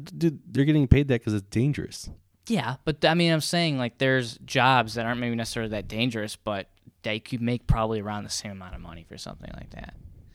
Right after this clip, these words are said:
Speaker 2: So, um, but yeah, then it said, goes on here about movie theaters and,
Speaker 1: Oh, yeah, I
Speaker 2: and,
Speaker 1: saw that one
Speaker 2: and
Speaker 1: too.
Speaker 2: cable. Um,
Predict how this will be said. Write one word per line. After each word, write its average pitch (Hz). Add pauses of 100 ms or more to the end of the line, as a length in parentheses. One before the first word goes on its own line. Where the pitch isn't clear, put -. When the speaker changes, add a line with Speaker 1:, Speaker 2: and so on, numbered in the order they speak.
(520)
Speaker 2:
So, 101 (560)
um, 92 (840)
but 110
yeah, 101
then 113
it 107
said, 104
goes 104
on 104
here 104
about 98 (280)
movie 110
theaters 104
and, 101
Speaker 1:
Oh, -
yeah, 87
I 87
Speaker 2:
and, 87
Speaker 1:
saw 92
that 87
one 85
Speaker 2:
and 104
Speaker 1:
too. 90
Speaker 2:
cable. 110 (300)
Um, 101